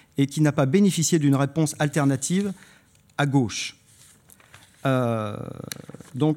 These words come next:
Hall donne une liste des éléments, le traditionnalisme étouffant,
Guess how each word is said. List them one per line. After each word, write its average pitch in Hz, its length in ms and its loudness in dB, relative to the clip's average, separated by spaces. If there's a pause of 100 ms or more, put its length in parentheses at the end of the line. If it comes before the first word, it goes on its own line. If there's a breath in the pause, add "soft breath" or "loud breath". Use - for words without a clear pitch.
Hall 175 260 6
donne 160 200 2
une 151 160 6
liste 165 500 -2
des 143 220 0
éléments, 139 440 2 (160)
le 165 140 4
traditionnalisme 147 800 -6
étouffant, - 480 -8